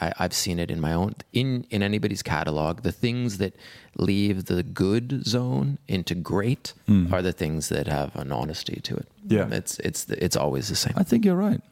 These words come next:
Speaker 1: So let's talk about the actual party.
Speaker 2: Yeah.
Speaker 1: Your, your dream party. I mean, are you, what, uh, where is it?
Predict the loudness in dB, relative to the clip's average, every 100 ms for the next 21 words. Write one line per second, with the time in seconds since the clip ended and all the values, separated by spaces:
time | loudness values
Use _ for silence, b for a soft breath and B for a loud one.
0 | _ -4 -2 -2 -2 -4 0 0 0 0
1 | 0 -2 0 0 0 0 0 -4 0 6
2 | 6 4 2 2 2 2 2 2 0 0
3 | 0 0 0 0 -2 -6 -16 -2 0 2
4 | -2 -8 -8 -8 -8 -20 -16 0 2 4
5 | 2 -2 -10 -4 -2 0 -2 -2 0 2
6 | 2 0 -2 -10